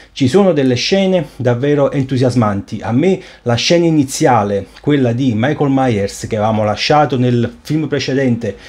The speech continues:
intrappolato nella cantina della casa di, eh, Laurie,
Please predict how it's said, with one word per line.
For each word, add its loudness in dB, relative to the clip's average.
intrappolato 2
nella 2
cantina -2
della 0
casa 0
di, 0
eh, -2
Laurie, 2